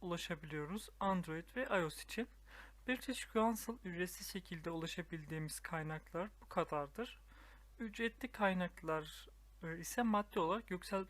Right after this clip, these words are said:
yüksek paralar istendiği için maddi durumu iyi olmayanlar için en iyi seçenek ücretsiz kaynaklardır.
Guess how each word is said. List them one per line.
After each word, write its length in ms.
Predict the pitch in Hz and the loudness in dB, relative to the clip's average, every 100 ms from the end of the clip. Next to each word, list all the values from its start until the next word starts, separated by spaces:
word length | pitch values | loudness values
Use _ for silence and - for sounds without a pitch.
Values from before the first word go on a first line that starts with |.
| - | -8
yüksek 400 | 175 - 185 - | -10 -6 -6 -2
paralar 320 | 160 151 147 | 0 0 -2
istendiği 580 | 151 - 160 156 160 156 | -4 -2 -2 -2 -4 -8
için 360 | - 233 233 | -4 -4 -2
maddi 380 | 180 175 - 190 | 0 -2 -2 -4
durumu 220 | 185 185 | -2 0
iyi 120 | 185 | 0
olmayanlar 440 | 185 180 156 151 156 | 0 0 -2 -4 -6
için 200 | - 262 | -6 -4
en 120 | 220 | -2
iyi 120 | 170 | -2
seçenek 520 | 156 160 170 214 240 - | -2 -4 -2 -2 -2 -8
ücretsiz 420 | 156 156 - - | -4 -4 -4 -6
kaynaklardır. 840 | - 151 147 143 156 147 170 254 | -4 -2 -4 -6 -6 -6 -8 -12